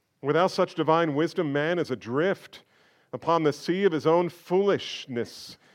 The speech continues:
and godless notions about the meaning of life. And we've got a whole generation, maybe more than one generation,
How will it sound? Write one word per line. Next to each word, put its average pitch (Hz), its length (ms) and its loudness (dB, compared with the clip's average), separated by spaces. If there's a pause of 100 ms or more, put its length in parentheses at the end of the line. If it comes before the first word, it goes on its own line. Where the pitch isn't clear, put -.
(260)
and 135 280 -4
godless 185 540 6
notions 160 680 2
about 120 360 0 (220)
the 139 80 -2
meaning 175 400 4
of 170 80 2
life. 226 760 2 (1040)
And 170 100 2
we've 214 120 2
got 220 100 8
a 175 60 8
whole 196 240 10
generation, 175 680 4
maybe 151 220 0
more 175 260 4
than 160 160 0
one 127 160 0
generation, 113 560 -4